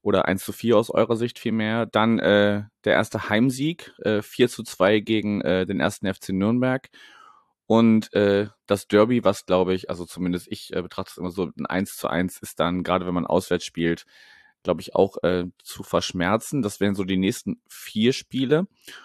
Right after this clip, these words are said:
Und, ähm, wenn wir noch den aktuellen Stand mit reinnehmen, dann gab's zuletzt ein, ähm, zwei zu eins Heimsieg gegen den K S C und ein eins zu eins gegen den Aufstiegskonkurrenten, nenne ich ihn mal,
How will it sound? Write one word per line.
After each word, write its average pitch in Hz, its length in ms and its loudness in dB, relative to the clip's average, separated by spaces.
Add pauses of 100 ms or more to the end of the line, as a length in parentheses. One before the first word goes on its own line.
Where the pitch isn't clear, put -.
(380)
Und, 131 480 4
ähm, 113 420 2
wenn 104 100 0
wir 107 60 0
noch 101 120 0
den - 160 -8
aktuellen 104 580 0
Stand 107 380 -2
mit 101 180 -4
reinnehmen, 98 560 0
dann 92 240 -2
gab's - 320 -2
zuletzt 90 480 -4
ein, 90 400 -2
ähm, 85 560 -4 (500)
zwei 92 240 0
zu - 160 -4
eins 92 300 -2
Heimsieg 92 540 -2
gegen 92 220 -2
den 82 100 -2
K 92 240 -4
S - 140 -10
C 120 380 0
und 107 300 0
ein 98 360 -2
eins 95 300 -4
zu - 120 -6
eins 85 380 -4
gegen 90 260 -4
den 85 320 -4
Aufstiegskonkurrenten, 92 1300 -4
nenne 82 180 -2
ich - 120 -10
ihn 87 120 -6
mal, 90 360 0